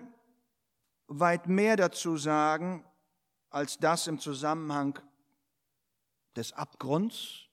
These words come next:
des Ab-, Abyss. Erinnern wir uns, und das finde ich sehr, sehr interessant, erinnern wir uns an dem Bericht, der uns wiedergegeben wird in den Evangelien,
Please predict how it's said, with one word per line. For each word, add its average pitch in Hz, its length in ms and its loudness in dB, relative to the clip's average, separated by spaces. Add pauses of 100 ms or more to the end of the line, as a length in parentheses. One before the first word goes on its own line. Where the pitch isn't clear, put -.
(140)
des - 160 -14
Ab-, 131 380 -10
Abyss. 147 580 -6 (1300)
Erinnern 208 400 6
wir 190 160 4
uns, 185 460 2 (1400)
und 160 140 0
das 202 160 4
finde 190 180 0
ich 160 100 -2 (200)
sehr, 247 240 2
sehr 180 160 -4
interessant, 151 560 -8
erinnern 214 420 2
wir 196 140 0
uns 185 400 0 (680)
an 165 180 4
dem 160 240 4
Bericht, 156 760 2
der 147 420 -2
uns 151 340 -2
wiedergegeben 156 760 2
wird 147 220 0
in 160 220 -2
den 147 180 4
Evangelien, 143 1000 0